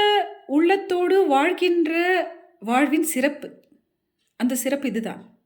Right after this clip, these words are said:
ஒருவருடைய வாட்டத்திற்கு மற்றவர் அஞ்ச வேண்டும். வாட்டி வதைத்து வேடிக்கை பார்க்கக்கூடாது.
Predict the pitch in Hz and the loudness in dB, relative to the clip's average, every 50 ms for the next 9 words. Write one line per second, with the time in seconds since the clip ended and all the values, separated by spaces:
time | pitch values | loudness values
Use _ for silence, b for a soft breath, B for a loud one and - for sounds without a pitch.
0 | b b b b b b b b b b b - 285 330 427 415 415 403 403 392 | b b b b b b b b b b b 4 6 8 8 8 8 8 8 8
1 | 381 370 302 320 339 415 403 - 466 466 - 427 392 - - 392 427 427 403 320 | 6 6 4 2 0 0 0 0 -2 2 2 0 0 0 0 -2 0 2 2 0
2 | 302 - 330 320 320 349 - - - 233 240 262 247 285 262 202 185 165 - - | 0 0 0 0 0 -2 -4 -4 -4 0 0 0 0 0 -2 -4 -4 -8 -10 -14
3 | - - _ _ _ _ _ _ _ _ _ _ _ _ _ _ _ _ _ _ | -18 -20 _ _ _ _ _ _ _ _ _ _ _ _ _ _ _ _ _ _
4 | _ _ _ _ _ _ _ _ _ _ _ _ _ _ _ _ _ _ _ _ | _ _ _ _ _ _ _ _ _ _ _ _ _ _ _ _ _ _ _ _
5 | _ _ _ _ _ _ _ _ _ _ _ _ _ _ _ _ _ 196 240 254 | _ _ _ _ _ _ _ _ _ _ _ _ _ _ _ _ _ -4 -2 0
6 | 294 320 311 - - - 320 320 311 320 294 233 214 220 277 277 277 285 - - | 0 -2 -2 -6 -4 0 2 2 4 2 2 0 0 0 0 -2 -4 -4 -2 -2
7 | 302 254 226 226 233 247 269 - - 254 254 240 240 240 240 254 240 - 220 226 | 0 0 2 0 0 0 0 -2 -4 -6 -4 -4 -6 -6 -6 -6 -6 -4 -4 -4
8 | 226 - - - - 226 - | -4 -4 -6 -6 -10 -12 -12